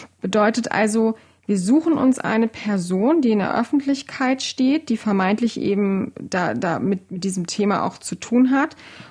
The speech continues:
und projizieren die Angst, die wir haben, auf diese Person und versuchen eben eine Schuldzuschreibung zu machen, um das Phänomen, was für uns eigentlich ungreifbar ist, fassbar zu machen und erklärbar zu machen.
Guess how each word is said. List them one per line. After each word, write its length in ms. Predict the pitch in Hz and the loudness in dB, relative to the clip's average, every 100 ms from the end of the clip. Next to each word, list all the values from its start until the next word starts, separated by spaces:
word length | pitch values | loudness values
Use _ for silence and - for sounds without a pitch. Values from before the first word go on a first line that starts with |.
| - | -14
und 460 | - 220 226 220 - | 0 4 4 2 -2
projizieren 640 | - 214 202 - - 233 214 | -4 -2 -2 -4 0 4 4
die 200 | - - | 2 0
Angst, 380 | 170 262 269 | 2 2 2
die 100 | 262 | 0
wir 160 | 233 220 | 2 2
haben, 220 | 220 214 | 2 0
auf 280 | - 208 226 | 2 0 2
diese 220 | 233 220 | 0 -2
Person 440 | 220 208 185 214 226 | -2 -4 -2 0 0
und 100 | 196 | 0
versuchen 460 | 208 190 220 226 | -2 -4 -2 -2
eben 160 | 190 190 | 0 0
eine 80 | 180 | -2
Schuldzuschreibung 840 | - 294 302 233 - 196 190 196 | 0 -2 -2 -8 -4 -2 -2 -4
zu 160 | - | -2
machen, 200 | 208 208 - | -2 0 2
um 160 | 269 | 6
das 180 | 262 254 | 6 4
Phänomen, 680 | - 220 185 180 190 262 302 | 0 2 4 4 6 6 4
was 180 | 202 - | 2 -2
für 160 | - | -4
uns 220 | - 247 - | 2 2 2
eigentlich 320 | 214 214 - | 0 0 0
ungreifbar 560 | 202 - 202 220 208 | -4 -2 -2 -2 -2
ist, 120 | 202 - | -4 -6
fassbar 460 | - 196 - 180 | -6 -6 -6 -6
zu 140 | - 170 | -4 -4
machen 200 | 156 165 | -2 -2
und 140 | - | -2
erklärbar 600 | - - - 180 175 175 | -6 -6 -2 -2 -2 -4
zu 140 | - - | -6 -8
machen. 320 | 170 - | -8 -8